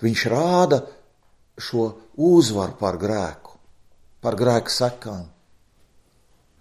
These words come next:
Viņa mīlestība, ā, rā-, atklāja Dieva laipnību un žēlastību. Visi viņa darbi to atklāja. Visi. Un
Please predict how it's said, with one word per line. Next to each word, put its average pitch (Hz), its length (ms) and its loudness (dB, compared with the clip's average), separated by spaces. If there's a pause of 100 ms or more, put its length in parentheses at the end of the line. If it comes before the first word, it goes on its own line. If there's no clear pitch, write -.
(300)
Viņa 120 200 6
mīlestība, 143 840 2
ā, - 580 -20 (460)
rā-, 131 280 0
atklāja 123 360 6
Dieva 135 240 4
laipnību 135 680 0
un 101 80 -14
žēlastību. 117 920 -10 (1600)
Visi 160 240 0
viņa 165 120 -2
darbi 175 400 4
to 95 120 -4
atklāja. - 480 -16 (1600)
Visi. 127 400 -8 (2250)
Un 95 380 4